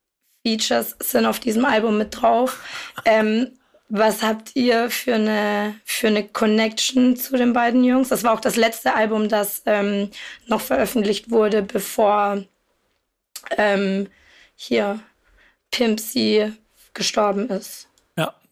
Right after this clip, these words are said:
Speaker 2: das wäre dann auch der Bezugspunkt für Dan gewesen. Aber ich bin mir gar nicht so sicher, ob das überhaupt eure, eure, eure Mucke, euer Spielfeld war.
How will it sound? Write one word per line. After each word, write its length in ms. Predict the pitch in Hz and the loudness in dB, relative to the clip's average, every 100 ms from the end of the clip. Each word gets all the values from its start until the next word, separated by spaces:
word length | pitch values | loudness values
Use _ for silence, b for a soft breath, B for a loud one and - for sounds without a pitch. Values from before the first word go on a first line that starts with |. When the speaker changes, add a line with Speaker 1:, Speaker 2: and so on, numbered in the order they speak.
| _ - | _ -6
Speaker 2:
das 180 | 156 | -2
wäre 140 | 170 165 | 2 4
dann 160 | 165 165 | 4 2
auch 140 | 151 | 2
der 100 | 160 | 0
Bezugspunkt 580 | 147 - 185 - 160 165 | -2 -2 -6 -2 -2 -2
für 140 | 165 | -2
Dan 300 | 143 151 175 | 0 0 2
gewesen. 360 | 185 180 190 196 | 0 2 0 0
Aber 140 | 165 | -2
ich 100 | 160 | -2
bin 120 | 180 | 0
mir 80 | 202 | 0
gar 60 | 175 | 2
nicht 100 | 165 | 2
so 40 | |
sicher, 280 | 156 180 170 | 0 0 0
ob 60 | 160 | 0
das 140 | 151 | 0
überhaupt 300 | 156 156 165 | 2 0 0
eure, 460 | 165 151 151 151 - | 0 0 2 0 0
eure, 400 | 156 151 151 180 | 0 2 0 0
eure 220 | 165 147 | 0 0
Mucke, 260 | 175 180 | 0 0
euer 140 | 165 143 | 0 0
Spielfeld 460 | - 233 208 151 | -2 -2 0 0
war. 200 | 135 135 | 0 -4